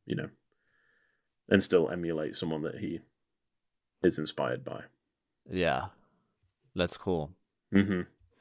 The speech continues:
Speaker 2: I like that. That's interesting. Yeah, just make his Woody Allen movie and,
Speaker 1: Yeah.
Speaker 2: and move on.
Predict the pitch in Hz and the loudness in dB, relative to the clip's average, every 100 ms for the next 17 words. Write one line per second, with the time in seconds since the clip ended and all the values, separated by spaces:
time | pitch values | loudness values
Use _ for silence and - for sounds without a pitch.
0 | _ _ _ - 85 87 85 80 65 - | _ _ _ -6 0 2 2 0 -2 -4
1 | 92 85 85 - 85 - 69 80 - _ | -8 -8 -8 -8 -10 -8 -8 -8 -16 _
2 | _ _ _ _ _ _ _ - 87 78 | _ _ _ _ _ _ _ -8 -4 -4
3 | 85 - - 90 85 80 82 80 82 82 | -6 -14 -12 -6 -6 -4 -8 -4 -2 0
4 | 80 80 80 78 76 78 73 71 - _ | 0 -2 -4 -4 -4 -6 -6 -8 -12 _
5 | _ _ _ _ _ _ - 110 85 85 | _ _ _ _ _ _ -4 0 0 0
6 | 85 82 82 80 76 | 0 0 0 0 -4